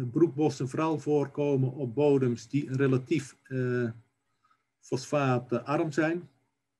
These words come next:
Dit is fosfaatverzadigingsgraad, maar in het kader van ander onderzoek wat we hebben uitgevoerd al voor O B N, hebben we ook gekeken.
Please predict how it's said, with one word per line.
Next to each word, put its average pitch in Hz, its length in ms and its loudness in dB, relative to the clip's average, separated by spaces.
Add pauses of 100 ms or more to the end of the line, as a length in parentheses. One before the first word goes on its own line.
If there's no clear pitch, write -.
(440)
Dit 127 220 0
is 117 80 -14
fosfaatverzadigingsgraad, 135 1400 -4
maar 131 100 -2
in 120 60 -2
het 123 80 -14
kader 131 360 0
van 120 160 -4
ander 147 280 -2
onderzoek 131 540 0 (800)
wat 127 180 -6
we 120 60 -4
hebben 123 200 -2
uitgevoerd 131 580 2
al 123 100 -6
voor 143 340 2
O 143 220 2
B 120 60 0
N, 120 420 2
hebben 123 260 -2
we 160 60 0
ook 160 180 0
gekeken. 151 640 2